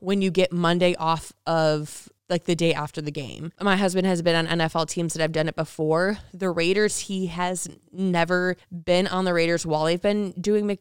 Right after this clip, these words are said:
Victory Monday, or they've never done Victory Monday while my husband's been on the Raiders. It just kinda gave us, like, a full reset. Like, Monday, we were able to, like, fully reset after the game. We cleaned the house. And then Tuesday, we were like, "Oh, like, let's go to Target. Like, let's go to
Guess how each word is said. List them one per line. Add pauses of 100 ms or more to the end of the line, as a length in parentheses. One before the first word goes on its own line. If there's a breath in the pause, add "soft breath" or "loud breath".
Victory
Monday,
or
they've
never
done
Victory
Monday
while
my
husband's
been
on
the
Raiders.
It
just
kinda
gave
us,
like, (140)
a
full
reset.
Like,
Monday,
we
were
able
to,
like,
fully
reset
after
the
game. (320 loud breath)
We
cleaned
the
house.
And
then
Tuesday,
we
were
like,
"Oh,
like,
let's
go
to
Target.
Like,
let's
go
to